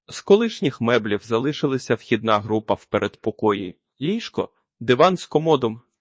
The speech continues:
журнальний столик, кухонний гарнітур і круглий стіл. Для дивана купили новий сірий чохол. Так як червоний колір старого чохла не вписувався в інтер'єр,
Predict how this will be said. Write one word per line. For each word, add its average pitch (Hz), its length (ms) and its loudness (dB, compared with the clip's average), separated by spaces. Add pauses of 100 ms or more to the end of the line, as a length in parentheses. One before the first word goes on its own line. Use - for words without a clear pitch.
(160)
журнальний 123 600 -2
столик, 110 640 -4
кухонний 180 500 -2
гарнітур 143 680 0
і 151 80 -10
круглий 127 440 -2
стіл. 214 380 -8 (240)
Для 110 200 0
дивана 131 400 4
купили 117 440 -2
новий 117 300 -4
сірий 113 360 -6
чохол. - 480 -4 (320)
Так 196 240 2
як 180 160 0
червоний 120 500 0
колір 202 360 0
старого 131 440 0
чохла 117 400 -2
не 110 80 0
вписувався 180 760 -2
в - 120 -12
інтер'єр, 127 640 -2